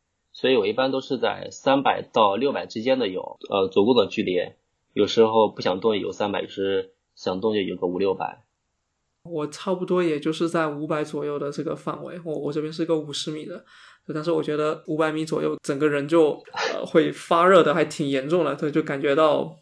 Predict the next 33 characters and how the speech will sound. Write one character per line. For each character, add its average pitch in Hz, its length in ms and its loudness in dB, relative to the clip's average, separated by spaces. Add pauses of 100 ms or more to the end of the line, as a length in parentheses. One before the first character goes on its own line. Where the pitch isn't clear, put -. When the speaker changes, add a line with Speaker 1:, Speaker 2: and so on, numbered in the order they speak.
Speaker 2:
自 165 140 0
己 139 120 2
已 131 60 -2
经 156 100 0
不 151 120 -2
在 165 100 4
水 156 240 0
里 165 100 2
面 143 160 -4
了， 135 160 -8 (300)
<laughs> 180 320 -2
就 180 100 6
不 220 120 6
想 139 180 6
游 135 180 0
了。 - 80 6 (1500)
Speaker 1:
我 113 80 -4
觉 - 100 -2
得 175 40 2
每 113 120 2
天 156 200 2
动 165 140 4
动 135 100 4
挺 - 160 -6
好 120 120 0
的， 90 80 -2
可 120 100 -2
以 123 60 2
保 98 180 2
持 117 160 0
体 - 180 -4
力 110 140 4
嘛， 95 160 -4